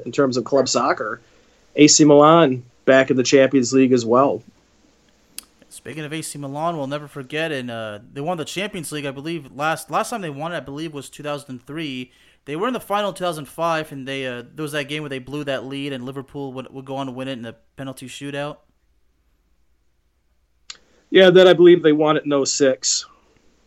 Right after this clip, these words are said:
Speaker 2: Okay, pro-, well, was that? No, no, I think that was Barcelona. Well, anyway,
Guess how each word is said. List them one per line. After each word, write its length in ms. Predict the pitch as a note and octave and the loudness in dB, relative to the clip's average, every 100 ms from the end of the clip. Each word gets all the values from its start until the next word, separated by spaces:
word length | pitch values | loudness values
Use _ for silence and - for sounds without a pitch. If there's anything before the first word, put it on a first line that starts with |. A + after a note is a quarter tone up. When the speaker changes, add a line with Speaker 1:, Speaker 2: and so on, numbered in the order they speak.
| _ _ _ _ _ _ _ _ - | _ _ _ _ _ _ _ _ -16
Speaker 2:
Okay, 260 | C#3+ A#2 G#2+ | -16 -16 -20
pro-, 200 | - - _ _ | -20 -20 _ _
well, 400 | D3+ D3+ D3 B2+ C3 - _ - | -12 -10 -10 -12 -18 -20 _ -18
was 160 | C#3 | -12
that? 180 | F3+ - | -12 -10
No, 120 | D3 E3+ | -10 -4
no, 80 | |
I 60 | F3+ | -4
think 140 | B3 | -2
that 60 | A3 | -4
was 120 | C#3+ | -4
Barcelona. 800 | D3+ D3 - B2+ B2+ A2+ A2+ D3 - | -4 -6 -8 -12 -10 -10 -10 -10 -8
Well, 360 | D#3+ C#3 - _ _ _ _ _ _ _ _ | -6 -6 -10 _ _ _ _ _ _ _ _
anyway, 480 | C#3 C3+ G#2+ A2+ | -12 -10 -10 -12